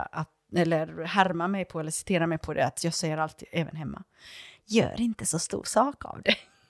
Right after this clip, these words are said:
För att det behöver inte vara så himla blodigt. Och tänker man på det ur ett större perspektiv så är det ju inte alls viktigt. Och jag menar, det är klart att man inte ska säga att, eh, folks problem inte är viktiga, men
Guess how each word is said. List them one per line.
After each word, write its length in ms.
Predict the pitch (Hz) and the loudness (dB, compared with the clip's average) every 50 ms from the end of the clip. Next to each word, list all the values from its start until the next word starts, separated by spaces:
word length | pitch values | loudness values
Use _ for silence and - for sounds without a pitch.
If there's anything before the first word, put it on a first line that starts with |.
| _ _ - - - - - - - - - | _ _ -12 -10 -8 -8 -8 -10 -10 -12 -12
För 140 | - - - | -4 2 4
att 180 | 320 311 - - | 4 4 4 2
det 180 | 359 349 339 - | 2 2 4 2
behöver 400 | 349 330 330 349 339 294 277 311 | 0 0 4 4 4 6 6 4
inte 240 | 339 330 - - 339 | 2 2 2 4 6
vara 120 | 330 311 | 6 6
så 120 | - - | 6 6
himla 220 | 294 277 277 240 220 | 6 6 8 8 8
blodigt. 460 | 202 220 226 185 165 - - - - | 8 6 6 4 4 0 -4 -6 -6
Och 80 | - - | 0 4
tänker 300 | - 240 233 214 - 269 | 6 6 6 6 6 4
man 140 | 277 277 | 4 6
på 140 | - - 226 | 8 8 10
det 80 | 196 196 | 10 10
ur 140 | 185 185 185 | 8 6 4
ett 100 | 185 - | 2 0
större 500 | - - - - 214 175 165 - 196 - | 0 -2 6 8 8 8 8 6 0 -4
perspektiv 500 | - 226 - - 247 233 - - - 160 | -2 -4 -4 -4 -4 -4 -4 -4 -4 -2
så 100 | - 190 | 0 4
är 280 | - 220 220 208 196 | 6 6 8 8 6
det 80 | 196 196 | 4 4
ju 120 | 208 214 - - | 2 2 0 6
inte 580 | 269 320 277 240 220 202 - - - 254 254 240 | 10 12 12 12 12 8 6 6 10 10 12 12
alls 520 | - - 202 180 175 180 185 - - - | 12 10 10 10 8 8 4 0 -4 -2
viktigt. 800 | 202 220 - - - - - - 370 - - _ _ - - - _ - - - - - - - | -2 -2 -4 -4 -8 -20 -6 -4 -4 -4 -4 _ _ -20 -20 -20 _ -20 -20 -18 -12 -10 -8 -6
Och 160 | - 139 139 - | -6 -8 -6 -6
jag 100 | 160 156 | -4 -4
menar, 180 | 156 160 170 | -4 -4 -6
det 80 | 175 175 | -6 -4
är 20 | |
klart 260 | - - 180 165 - 170 | -4 -4 -4 -4 -4 -6
att 240 | 165 - _ - - | -6 -6 _ -2 0
man 160 | 180 170 175 | 2 2 2
inte 160 | 175 - - | 2 0 -2
ska 160 | - - - | -4 -4 -4
säga 380 | - - 190 185 175 160 156 151 | -2 2 2 4 4 4 2 0
att, 260 | 170 - - _ - 170 | -2 -4 -6 _ -8 -6
eh, 120 | 156 160 | -6 -6
folks 360 | - - 185 - - - - | 0 0 0 0 2 -2 -2
problem 560 | - - - 165 160 156 151 170 208 220 226 | -2 -2 -2 -2 -2 -4 -2 2 4 4 6
inte 240 | 233 233 214 - 170 | 6 4 4 2 0
är 40 | 160 | 0
viktiga, 380 | 156 147 - - - 117 110 - | 0 -2 -6 -8 -8 -6 -6 -4
men 220 | 160 156 151 - | -4 -6 -6 -8